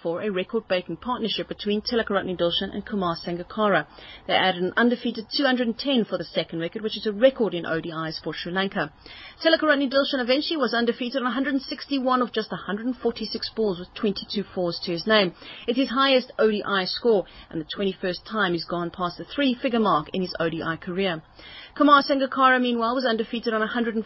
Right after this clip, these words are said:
five of just seventy-six balls, hitting thirteen fours and one six, his fastest century of his career and the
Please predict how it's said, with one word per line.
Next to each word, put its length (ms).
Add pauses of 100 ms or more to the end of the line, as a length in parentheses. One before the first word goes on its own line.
five 280
of 80
just 180
seventy-six 640
balls, 280
hitting 200
thirteen 500
fours 360
and 160
one 180
six, 300 (280)
his 220
fastest 360
century 300
of 60
his 160
career 400 (180)
and 120
the 80